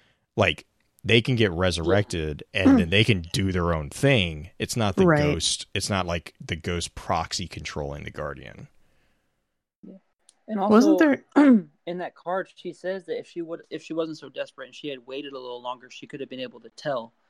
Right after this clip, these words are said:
Speaker 2: So to me, that's more of a, a ghost have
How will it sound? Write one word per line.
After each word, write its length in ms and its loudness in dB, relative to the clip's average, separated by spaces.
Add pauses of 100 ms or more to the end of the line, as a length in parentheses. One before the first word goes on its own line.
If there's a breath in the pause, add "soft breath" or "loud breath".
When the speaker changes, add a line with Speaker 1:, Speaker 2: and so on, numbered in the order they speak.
(420)
Speaker 2:
So 440 -2 (340)
to 120 -12
me, 280 -8
that's 200 -8
more 340 -6
of 140 -16
a, 360 -10 (1300)
a 100 -6
ghost 320 0
have 220 0